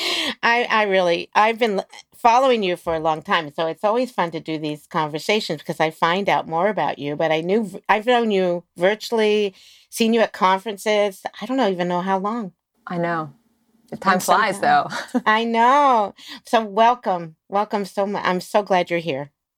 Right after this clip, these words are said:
Speaker 2: I'm so glad to be here. So thank you.
Speaker 1: You're welcome. Well, I always like to start with, uh, kind of learning a little bit about you and your family. You know, how it all gets started.
Speaker 2: <laughs> Okay.
Speaker 1: <laughs>
Speaker 2: Well, um, I'm an only child.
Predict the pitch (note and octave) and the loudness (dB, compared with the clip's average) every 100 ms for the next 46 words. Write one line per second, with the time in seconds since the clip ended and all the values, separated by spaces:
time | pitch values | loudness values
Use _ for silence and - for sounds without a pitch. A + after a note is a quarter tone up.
0 | _ E3+ F3 F#3 F#3 F3+ F3+ G#3+ G#3 E3+ | _ -4 0 2 2 2 2 0 2 -2
1 | F#3 - F3 F3 - - - _ _ _ | -2 -6 -6 -4 -2 -2 -4 _ _ _
2 | - F3+ E3+ D3+ D3 - E3+ E3+ - - | -4 -2 -2 -2 -4 -2 -2 -4 -12 -14
3 | - - A#3 G#3+ G#3+ A#3 C#4+ D4 C#4 C#4+ | -14 0 4 4 4 4 2 2 0 -4
4 | A#3+ - G#3+ G3 - G3+ G3+ G3 F#3+ C#3+ | -4 2 4 4 2 0 0 2 2 0
5 | - - C#4 C#4 G#3 F#3 G3+ F3+ G3+ F#3 | -4 -4 -2 2 2 2 0 0 0 0
6 | F#3 F#3 F#3 F#3 G3+ A3 G#3 A#3 C4+ C#4 | 2 2 0 0 2 0 0 0 2 2
7 | F3+ D3 D#3+ _ - G3 E3+ G3 G#3+ A3 | 0 -2 -6 _ -4 -2 2 2 4 4
8 | A3+ A#3 - G#3 A#3 C4 D3+ D3+ - B3 | 2 -2 0 2 2 2 -2 -4 0 0
9 | C4 B3+ B3+ - G4 F#4 F#4 F4 - C4 | 4 4 2 2 0 2 0 0 -2 -2
10 | A#3+ - - - - - G#3 G#3 A3+ - | -4 -8 -14 -16 -8 0 2 4 2 2
11 | G3 G3 F3 F3 F3+ - - G3 F3+ F#3+ | -2 0 0 -2 -6 -6 0 2 2 2
12 | B3+ G#3 D#3 D#3 C4+ | 2 2 2 0 -2